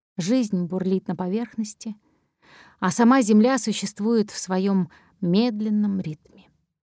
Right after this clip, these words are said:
Вечно и беспристрастно. Катятся к берегу терпеливые волны, трепещут, словно китайский веер, листья бука.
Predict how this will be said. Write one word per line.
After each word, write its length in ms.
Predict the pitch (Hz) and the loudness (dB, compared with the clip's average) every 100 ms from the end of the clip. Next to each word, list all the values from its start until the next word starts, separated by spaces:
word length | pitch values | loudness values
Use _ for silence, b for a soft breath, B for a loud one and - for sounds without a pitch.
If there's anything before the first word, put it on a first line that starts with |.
| _ _ _ _ | _ _ _ _
Вечно 580 | 185 214 - - 247 247 - | 0 0 0 -6 -6 -6 -4
и 120 | 196 | -4
беспристрастно. 1120 | 180 - - - - 185 196 208 - 208 208 _ _ _ _ _ _ _ _ _ _ _ _ | -4 -6 -8 -10 -6 -4 -4 -4 -6 -8 -8 _ _ _ _ _ _ _ _ _ _ _ _
Катятся 520 | - 254 233 214 - | -2 -2 -2 -6 -4
к 100 | 180 165 | -2 0
берегу 380 | 220 233 214 | 0 0 -4
терпеливые 640 | 175 202 - 185 208 208 196 | -4 -6 -2 -2 -2 -2 -4
волны, 500 | 175 202 208 190 190 _ _ _ _ _ _ _ _ | -2 -4 -2 -4 -8 _ _ _ _ _ _ _ _
трепещут, 640 | 214 214 214 240 - - _ _ _ _ _ _ | -2 -2 -2 -6 -10 -20 _ _ _ _ _ _
словно 360 | - 208 175 180 | -8 -4 -4 -4
китайский 580 | 214 196 196 - - | -4 -6 -6 -8 -8
веер, 380 | 175 202 208 - _ _ _ _ _ _ _ - | -6 -6 -8 -14 _ _ _ _ _ _ _ -6
листья 480 | 180 190 - 208 | -4 -6 -8 -10
бука. 460 | 170 180 175 - | -8 -10 -12 -14